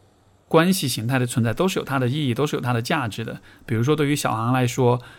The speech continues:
你的内心健康的这个部分，被周围的人关爱的这个部分，在你进入到亲密关系之后，它其实会给你提供很多的优势。比如说你在关系当中的那种，呃，为人，呃，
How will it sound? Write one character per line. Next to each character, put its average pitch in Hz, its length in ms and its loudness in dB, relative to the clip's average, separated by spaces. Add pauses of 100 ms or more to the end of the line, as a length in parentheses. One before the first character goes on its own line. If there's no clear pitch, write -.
(520)
你 113 80 -2
的 110 120 0
内 175 120 4
心 175 380 2
健 175 260 4
康 139 160 4
的 123 60 4
这 120 120 2
个 113 80 0
部 113 200 0
分， 107 280 -2 (280)
被 123 360 4 (140)
周 170 160 6
围 160 140 6
的 147 60 6
人 120 220 4
关 170 300 4
爱 180 140 4
的 123 80 0
这 127 120 4
个 110 80 2
部 120 160 0
分， 107 240 0 (300)
在 226 160 4
你 127 140 2
进 226 200 2
入 135 120 6
到 117 120 0
亲 151 200 -2
密 135 100 4
关 147 240 2
系 135 100 0
之 131 200 -4
后， 127 260 -4
它 170 140 2
其 139 180 -2
实 165 80 0
会 170 140 2
给 131 120 2
你 127 120 2
提 - 260 -6
供 139 160 2
很 107 220 -4
多 147 180 2
的 120 260 4 (260)
优 190 280 6
势。 123 420 -2
比 120 100 2
如 117 120 2
说 143 220 4
你 120 80 2
在 110 100 0
关 143 180 2
系 143 120 0
当 120 160 4
中 120 260 4 (440)
的 117 180 6
那 139 160 4
种， 107 380 -2 (380)
呃， 101 180 -6
为 143 160 4
人， 135 160 8 (160)
呃， - 220 -10